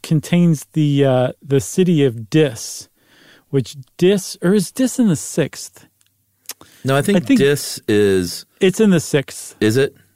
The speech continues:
Speaker 1: Yeah, it
Speaker 2: Okay,
Speaker 1: is
Speaker 2: yeah, yeah,
Speaker 1: because
Speaker 2: 'cause then the seventh comes after.
Speaker 1: Yeah,
Speaker 2: After
Speaker 1: so
Speaker 2: Dis.
Speaker 1: the, and so a lot of, <laughs> a lot of people, um, kind of chop up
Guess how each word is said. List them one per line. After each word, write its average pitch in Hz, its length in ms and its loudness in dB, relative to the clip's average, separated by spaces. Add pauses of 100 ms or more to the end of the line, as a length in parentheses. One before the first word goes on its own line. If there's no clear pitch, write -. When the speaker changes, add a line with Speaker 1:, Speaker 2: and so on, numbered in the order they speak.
(140)
Speaker 1:
Yeah, 151 320 2 (380)
it 170 100 2
Speaker 2:
Okay, 156 180 4
Speaker 1:
is - 60 2
Speaker 2:
yeah, 107 120 2
yeah, - 160 2
Speaker 1:
because 165 180 0
Speaker 2:
'cause 98 160 0
then 104 180 2
the 95 80 0
seventh 90 320 -2
comes 82 200 -6
after. - 380 -10 (380)
Speaker 1:
Yeah, 165 260 2
Speaker 2:
After 180 140 -4
Speaker 1:
so 175 260 2
Speaker 2:
Dis. 185 240 0
Speaker 1:
the, 220 280 -10
and 196 220 2
so 202 220 4
a 190 40 4
lot 214 240 2
of, 156 320 2
<laughs> - 0 -
a 175 80 2
lot 220 220 4
of 196 80 -2
people, 180 400 2 (320)
um, 139 380 0 (180)
kind 170 180 2
of 135 200 0
chop 165 340 0
up 156 200 0